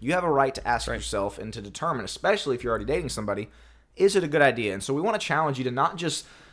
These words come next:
Speaker 1: you know, turn it over to your parents and say, "Well, they allow it, so I'm all good to go." Go a little deeper than that.
Speaker 2: That's right. Think for yourself.
Speaker 1: Yes.
Speaker 2: That's really what it comes down to. Think for yourself. You're gonna be leading. This is what we're working on as godly young men. You're gonna be leading a family.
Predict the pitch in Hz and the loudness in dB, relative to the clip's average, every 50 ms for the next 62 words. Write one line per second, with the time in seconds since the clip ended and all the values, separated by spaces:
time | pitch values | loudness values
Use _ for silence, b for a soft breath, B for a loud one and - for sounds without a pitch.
0 | B B - 123 120 117 113 113 - - - 170 175 156 151 147 151 139 131 131 | B B -8 -4 -2 -2 -2 -4 -6 -2 0 0 2 4 4 4 4 2 0 -2
1 | - - 139 139 135 127 117 - 131 117 113 117 165 208 214 185 175 180 156 123 | -2 -2 -2 -2 -2 -4 -2 -2 0 0 4 4 8 10 10 10 10 10 8 8
2 | 107 - - 131 131 135 131 123 120 113 127 107 98 98 95 95 85 73 69 - | 6 2 2 2 4 6 4 4 4 0 -4 -4 -4 -6 -6 -6 -8 -8 -12 -16
3 | _ _ _ _ _ _ _ _ _ - - - - 311 359 370 349 330 170 127 | _ _ _ _ _ _ _ _ _ -20 -10 -4 0 0 2 2 2 0 0 0
4 | 131 120 - 104 95 90 85 78 73 - - - - - 220 - 262 - - - | -2 -2 -2 -6 -8 -8 -10 -12 -14 -14 -16 -18 -12 -10 -4 0 0 0 0 0
5 | - 233 233 233 - 202 180 147 135 - - - - - - - _ _ _ 135 | -2 -2 -2 0 0 -2 0 0 -2 -4 -6 -6 -6 -12 -18 -20 _ _ _ -2
6 | 135 - 185 180 - 220 208 208 202 196 - - 175 160 139 - 101 95 - 110 | 0 0 0 2 4 4 4 4 2 0 -2 -2 -4 -4 -2 -6 -8 -8 -8 -12
7 | 107 - 165 165 - - 151 131 123 120 - - 95 - - B B B B B | -10 -8 -10 -8 -6 -6 -6 -6 -4 -4 -2 -2 -2 -4 -4 B B B B B
8 | B B B B B _ - 175 226 285 277 220 196 156 143 151 170 156 123 104 | B B B B B _ -2 0 0 0 0 0 -2 -2 0 0 0 0 -2 -2
9 | 117 139 147 143 147 160 131 143 160 151 147 143 135 - 131 120 120 120 123 123 | -2 -4 -6 -4 -4 -4 -2 -2 -2 0 0 -2 -2 -2 -2 -2 0 -2 -2 -2
10 | - 113 110 104 110 123 143 156 131 95 95 104 113 131 156 175 180 180 180 151 | -2 -2 -2 -2 -2 -4 -4 -4 -4 -4 -4 -4 -2 -2 -2 -2 -4 -4 -4 -2
11 | 143 143 156 151 156 151 143 147 - 127 123 127 113 95 - - | 0 0 0 0 -2 -4 -6 -4 -4 -4 -2 -2 -4 -6 -8 -12